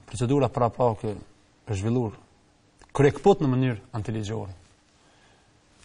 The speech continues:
Kolega që është sonte me ne ka qenë prokuror dhe sigurisht procedura dhe normat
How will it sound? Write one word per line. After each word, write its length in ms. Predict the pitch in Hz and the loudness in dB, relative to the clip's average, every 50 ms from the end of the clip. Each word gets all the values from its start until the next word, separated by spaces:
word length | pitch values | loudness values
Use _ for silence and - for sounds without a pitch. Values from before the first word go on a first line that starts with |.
| - _ _ _ _ _ _ _ - | -20 _ _ _ _ _ _ _ -6
Kolega 480 | - 135 131 139 151 151 139 147 147 143 139 135 - - - - - | 0 2 4 6 6 6 6 4 2 0 -2 -6 -14 -20 -20 -20 -14
që 160 | - - 127 | -4 -2 -2
është 100 | 113 - | -2 -2
sonte 260 | - 135 123 - - | -2 -2 -2 -2 -2
me 120 | 117 113 117 | -2 -2 -2
ne 100 | 120 110 | -2 -4
ka 100 | - 117 | -6 -6
qenë 240 | - - 117 104 - | -6 -4 -6 -6 -4
prokuror 460 | - - - 117 110 113 110 101 - - - _ _ _ _ _ | -6 -6 -4 -2 -2 -2 -2 -4 -8 -16 -20 _ _ _ _ _
dhe 100 | - 107 - | -10 -8 -4
sigurisht 460 | - 127 104 110 110 113 107 - - - - - - - - - - - - - - _ _ - - - - - | -4 -2 0 0 0 0 -2 -4 -8 -18 -20 -20 -20 -20 -20 -20 -20 -20 -20 -20 -20 _ _ -20 -20 -20 -16 -6
procedura 500 | - 113 - - 101 107 113 117 110 107 104 | -6 -6 -4 -4 -2 0 0 2 2 2 0
dhe 100 | 104 104 | 0 0
normat 460 | 101 113 113 107 95 98 95 - - | 0 0 -2 -2 -2 -4 -6 -8 -10